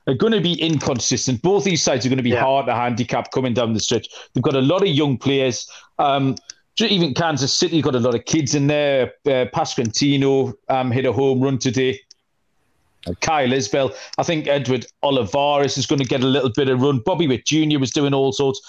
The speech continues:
Speaker 1: Uh, they were stealing bases. So, um, they're gonna be quite good fun, but it's gonna be really tricky to handicap them. Uh, Detroit, the same. They're trying to get a run out of Torkelson and Riley Green. Um,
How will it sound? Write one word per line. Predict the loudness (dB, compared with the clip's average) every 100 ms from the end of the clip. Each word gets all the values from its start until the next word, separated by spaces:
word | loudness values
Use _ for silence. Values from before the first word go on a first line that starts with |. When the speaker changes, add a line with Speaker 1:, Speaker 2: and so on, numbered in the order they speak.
| -20 -8 -2
Speaker 1:
Uh, | 0
they | 0
were | 0
stealing | -2 0 0 2 0 0
bases. | 0 0 0 0 0
So, | 0 -2 -12 -14 -4
um, | -2 0
they're | 0
gonna | 0
be | 0
quite | 0 0 0
good | -2
fun, | 0 0 0
but | 0 0
it's | -2
gonna | -2 0
be | 0
really | 2 0 0
tricky | -2 0 -2 0 0
to | 0
handicap | 0 0 -2 -2 0
them. | 0 -2 -6 _
Uh, | -2 -2
Detroit, | -2 -2 0 -2 -6 -6
the | -2
same. | 0 2 2 0
They're | 0
trying | 0 -2
to | 0
get | -2 0
a | 2
run | 2
out | 0 -2
of | -4
Torkelson | 0 0 0 -2 -2 0
and | 0 2
Riley | 0 0 -2
Green. | 0 2 2 0 -4 -16 -14 -4
Um, | 0 0 -2